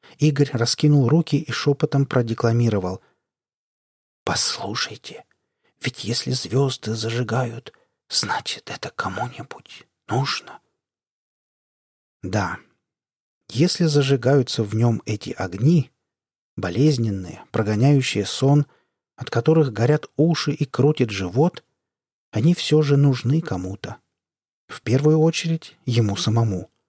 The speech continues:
Без них отпадает, отмирает тонкое шестое чувство, и запоздалая машина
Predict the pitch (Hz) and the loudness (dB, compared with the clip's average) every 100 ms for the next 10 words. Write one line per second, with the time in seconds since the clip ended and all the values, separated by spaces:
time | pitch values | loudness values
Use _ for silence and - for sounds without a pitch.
0 | _ _ _ _ _ - 107 110 110 147 | _ _ _ _ _ -12 -4 -2 4 4
1 | 180 - - - 131 - 123 110 120 98 | 4 0 -10 -10 -10 -2 -2 0 0 0
2 | - - _ _ - 127 127 131 131 170 | -8 -20 _ _ -8 -6 2 4 4 4
3 | 170 170 - - 139 165 165 147 147 151 | 4 0 -14 0 2 4 2 2 0 -2
4 | - - 143 139 - 160 139 - 107 101 | -4 2 2 2 2 0 0 -4 -6 -6
5 | _ _ _ - 107 101 104 101 95 110 | _ _ _ -6 -4 -2 -2 -2 0 0
6 | 101 90 87 - - 170 160 156 | 0 -4 -6 -2 2 4 4 2